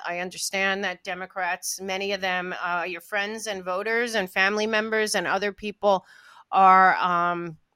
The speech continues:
are, uh, believe that they, um, are on a different side than you. But I would say that these people are a threat to all of us, everyone, right, left, center,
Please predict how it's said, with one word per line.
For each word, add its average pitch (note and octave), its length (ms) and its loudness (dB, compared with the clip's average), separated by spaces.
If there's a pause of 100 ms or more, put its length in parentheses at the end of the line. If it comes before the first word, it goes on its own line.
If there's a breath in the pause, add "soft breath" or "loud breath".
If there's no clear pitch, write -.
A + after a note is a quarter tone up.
(880)
are, E3+ 580 2 (960)
uh, D#3+ 640 0
believe G#3 440 -10
that F#3 300 -2
they, F#3 400 -4
um, F3 600 -6
are F3 140 -4
on F#3 120 -4
a F3+ 60 -8
different F#3 320 -10
side F#3+ 340 -2
than F3 140 -6
you. E3+ 180 -6
But E3+ 140 -4
I E3+ 120 0
would G#3+ 160 -6
say F#3 260 -4
that F3 180 -8
these F#3+ 240 -8
people G#3 340 -6
are F3+ 320 0
a F3+ 60 -6
threat F#3 320 -10
to G3 100 -8
all G3 180 -8
of A3+ 100 -10
us, - 500 -12
everyone, F3+ 500 -12 (160)
right, F#3+ 260 -2
left, F3+ 280 -2
center, G3 420 -6